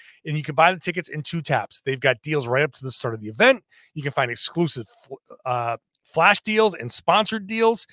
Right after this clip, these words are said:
You can get, you can use their zone deals where you pick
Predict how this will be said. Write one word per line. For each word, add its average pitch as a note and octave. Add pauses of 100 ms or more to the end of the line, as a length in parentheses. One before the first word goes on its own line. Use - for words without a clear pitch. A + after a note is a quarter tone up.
(240)
You E3
can D#3
get, C#3+
you C#3
can E3
use C#3
their A#2+
zone E3+
deals A3
where D3+
you C3+
pick D#3+